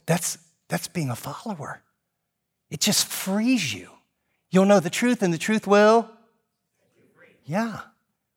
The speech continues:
And so the Apostle Paul wants these disciples to understand that this, this is normative.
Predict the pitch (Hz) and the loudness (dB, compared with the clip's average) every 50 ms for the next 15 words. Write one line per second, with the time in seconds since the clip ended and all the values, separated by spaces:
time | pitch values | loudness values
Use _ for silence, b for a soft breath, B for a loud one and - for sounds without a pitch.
0 | _ _ _ _ _ B B B B 220 220 - - 226 208 208 - 185 202 202 | _ _ _ _ _ B B B B 0 2 4 6 6 6 6 4 2 0 0
1 | - 180 214 220 208 - 196 - - 220 240 247 233 202 180 180 190 180 - - | 2 2 0 0 0 -2 -4 0 2 4 6 6 6 4 2 0 -2 -4 -4 -8
2 | 151 147 _ _ _ _ _ _ _ _ _ _ _ - - 170 180 151 127 - | -12 -14 _ _ _ _ _ _ _ _ _ _ _ -6 -2 0 0 0 -2 -4
3 | 147 - - 190 214 247 - 233 196 139 165 160 147 135 131 - - 147 151 170 | -2 0 2 2 2 2 0 -2 -2 0 0 0 0 -2 -4 -6 -4 -4 -2 -2
4 | 190 180 147 - B B B B B B B B 156 - - - 135 240 247 247 | -2 -2 -4 -6 B B B B B B B B -20 -16 -4 2 2 2 2 2
5 | - 175 262 269 - - 311 240 202 233 226 233 254 254 233 170 - 123 107 - | 0 0 0 0 0 0 0 2 4 6 6 6 6 6 4 0 0 -4 -6 -8